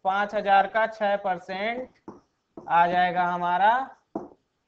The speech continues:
ये ज़ीरो ज़ीरो कैंसिल, पाँच का तीस, तीस आ, तीन सौ आ जाएगा।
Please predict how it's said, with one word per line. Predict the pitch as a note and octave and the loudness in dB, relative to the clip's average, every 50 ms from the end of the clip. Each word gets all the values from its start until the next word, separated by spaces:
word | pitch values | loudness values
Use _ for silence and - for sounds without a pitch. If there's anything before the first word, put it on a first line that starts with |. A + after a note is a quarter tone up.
| _ _ D#3+ | _ _ -10
ये | E3+ F#3 G3+ G#3 G#3 | -6 -4 -2 -2 -2
ज़ीरो | F#3 E3+ E3+ F#3 F3+ G3 | -4 -6 -8 -8 -8 -6
ज़ीरो | F#3 G3 F#3+ F3+ | -6 -6 -6 -6
कैंसिल, | F#3+ F#3 F#3+ G#3+ | -6 -6 -6 -4
पाँच | G3+ G3 G3 F#3+ G3+ | -4 -4 -4 -4 -6
का | G3 G#3 | -8 -10
तीस, | G#3+ A3+ A3+ G#3+ G#3+ - | -10 -10 -10 -10 -10 -8
तीस | A#3 A#3+ A#3+ A#3+ B3 | -8 -8 -2 0 2
आ, | A3+ A3 | 2 2
तीन | A3 - A#3 A#3 A3+ | 0 -4 -8 -10 -8
सौ | A3 A#3+ | -2 0
आ | A#3 A#3 A3+ | 2 2 4
जाएगा। | A3+ A3+ A3+ G#3 F3 D3 A#2 G#2 | 4 2 2 2 0 -2 -6 -8